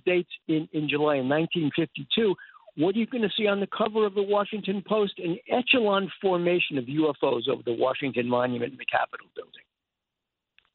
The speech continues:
I mean, so from the Air Force's point of view, what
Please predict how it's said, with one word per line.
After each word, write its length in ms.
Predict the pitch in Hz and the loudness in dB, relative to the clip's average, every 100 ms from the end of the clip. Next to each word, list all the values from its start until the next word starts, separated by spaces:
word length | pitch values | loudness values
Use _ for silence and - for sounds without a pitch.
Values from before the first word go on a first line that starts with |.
| _ - - | _ -20 -6
I 120 | - | 0
mean, 260 | 170 165 147 - - - - | 2 4 2 -2 -16 -14 0
so 200 | 175 165 143 | 2 2 2
from 160 | 170 147 | 0 0
the 180 | 139 | -2
Air 220 | - 226 277 - | 0 2 2 0
Force's 420 | 233 208 214 175 - | 0 0 -2 -8 -4
point 240 | 214 190 160 | -2 -2 0
of 80 | 139 | -2
view, 480 | 135 262 226 123 - - - - - | 0 2 2 0 -4 -12 -20 -20 -4
what 160 | 143 | -2